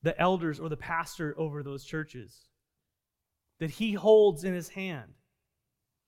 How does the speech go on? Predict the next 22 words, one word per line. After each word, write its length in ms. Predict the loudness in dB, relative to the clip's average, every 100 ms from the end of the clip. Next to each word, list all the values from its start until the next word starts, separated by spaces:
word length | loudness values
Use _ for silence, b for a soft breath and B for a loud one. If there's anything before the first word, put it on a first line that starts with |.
| _ _
That's 240 | 0 0 -2
what's 180 | -6
going 260 | 0 2 4
on 240 | 2 0
there. 240 | -4 -10 -20 _ _ _ _ _ _ _ _ _ _ _ _ _ _ _ _ _ -8
And 100 | 0
so 160 | 2
he 160 | 2 2
has 480 | 4 6 4 -2 -16 _ _ -4
the, 280 | -2 -2 -6
the 100 | -6
pastors, 680 | -4 2 4 2 0 -2 0
the 140 | -2
leaders, 480 | 0 0 0 0 0
the 180 | -6 2
elders, 420 | 4 4 0 -2
whoever 240 | -2 -2 0
they 120 | 2
are, 200 | 2 2
in 260 | 0 0 0
his 300 | -2 -4 -4
hands, 420 | -6 -6 -6